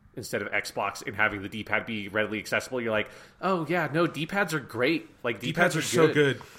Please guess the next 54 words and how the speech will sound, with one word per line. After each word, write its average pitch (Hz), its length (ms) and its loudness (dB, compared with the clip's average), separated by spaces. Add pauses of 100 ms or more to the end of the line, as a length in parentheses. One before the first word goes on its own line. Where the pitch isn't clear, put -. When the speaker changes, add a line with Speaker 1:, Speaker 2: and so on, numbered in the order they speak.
(240)
Speaker 2:
And, 175 140 6
Speaker 1:
Yeah. 131 180 4
Speaker 2:
and 123 100 2
having, 208 320 2 (200)
you've 151 240 -2
gotta, 190 340 6
this 202 200 0
is 220 100 0
why 185 260 8
I 151 80 4
ultimately 147 460 0
prefer 123 500 -4
the 113 180 -8
sticks - 600 -6
next 110 460 -10
to 143 140 -4
each 135 140 -6
other 139 240 0
configuration 139 720 -2
Speaker 1:
Yeah. 87 240 2
Speaker 2:
that - 140 -6
P 139 140 -4
S 120 100 -4
four 131 220 -6
has. 147 340 -2 (380)
You 156 240 -4
need 160 340 -4
the 175 80 0
D-pad 143 640 -4
on 120 100 -6
even 127 400 -8
footing 120 400 -6
with 110 220 -6
the 107 60 -10
buttons. 92 460 -10
It's 113 200 -12
just 131 420 -2
better 113 240 0
for 107 160 -8
me. 92 160 -10
I, 107 280 -2
I 123 40 -2
get 156 260 -2
if 139 160 -8
you 139 140 -6
never 127 340 -2
play 139 220 -2
two 131 200 -4
D 131 140 -4
games, 123 380 -4
maybe 117 180 -6
that's 113 280 -2
not 113 180 -6
your 113 320 0